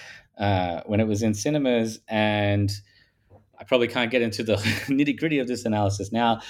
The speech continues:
but it struck me you could develop this film, uh,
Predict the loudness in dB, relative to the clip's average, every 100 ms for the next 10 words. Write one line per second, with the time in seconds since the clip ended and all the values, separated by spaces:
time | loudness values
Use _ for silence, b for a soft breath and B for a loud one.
0 | B B B 0 2 2 0 0 2 0
1 | -2 -4 0 0 0 -4 0 0 0 -2
2 | -6 -6